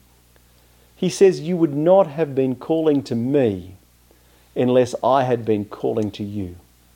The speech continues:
And this is why Paul is so confident. It's God's work. The sovereign Lord began a work, and by his power he will bring it to completion.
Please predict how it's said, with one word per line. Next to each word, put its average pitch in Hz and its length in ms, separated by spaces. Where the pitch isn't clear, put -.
And 135 220
this 185 240
is 180 160
why 160 320
Paul 196 580
is 160 240
so 170 560
confident. 143 760
It's - 200
God's 165 600
work. 107 560
The 180 80
sovereign 226 640
Lord 170 340
began 151 480
a 214 80
work, 139 500
and 151 300
by 190 320
his 175 400
power 160 560
he 170 140
will 170 160
bring 156 300
it 185 140
to 180 60
completion. 180 800